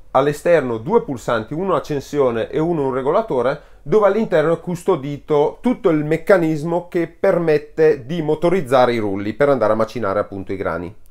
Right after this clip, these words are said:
Ora, ovviamente la scatola è completamente chiusa con delle viti, quindi se mi date un attimo vado ad aprirla, magari mi metto in una posizione più comoda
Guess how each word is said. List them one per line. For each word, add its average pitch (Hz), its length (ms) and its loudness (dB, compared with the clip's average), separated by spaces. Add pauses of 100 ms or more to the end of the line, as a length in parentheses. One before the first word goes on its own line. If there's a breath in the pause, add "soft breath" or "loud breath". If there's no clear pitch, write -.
(420)
Ora, 147 420 6
ovviamente 170 560 2
la 165 160 2
scatola 143 640 4
è 147 240 2
completamente 143 840 0
chiusa 127 360 -4
con 127 180 -4
delle 113 220 -4
viti, 95 260 -10
quindi 170 240 -4
se 143 160 -4
mi 147 140 -4
date 147 240 2
un 190 120 0
attimo 156 440 -2 (200 loud breath)
vado 135 340 6
ad 135 100 2
aprirla, 151 480 2
magari 131 320 2
mi 135 80 -4
metto 131 240 -2
in 135 80 -4
una 123 160 -2
posizione 123 540 -2
più 139 360 -8
comoda 143 560 4